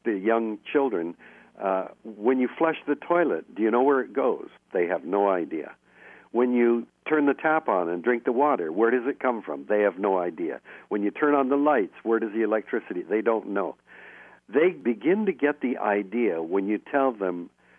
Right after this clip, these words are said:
"When you flush the toilet, it goes ultimately into Lake Ontario.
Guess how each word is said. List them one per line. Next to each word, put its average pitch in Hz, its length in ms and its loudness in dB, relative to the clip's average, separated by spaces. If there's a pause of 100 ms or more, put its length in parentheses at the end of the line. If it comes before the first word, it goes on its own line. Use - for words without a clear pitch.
(240)
"When 180 360 2
you 139 460 0 (520)
flush 139 200 2 (120)
the 107 80 -2
toilet, 92 500 -2 (560)
it 113 180 -2
goes 117 300 4 (120)
ultimately 143 600 0 (100)
into 107 280 -2
Lake 98 280 0
Ontario. 85 680 -4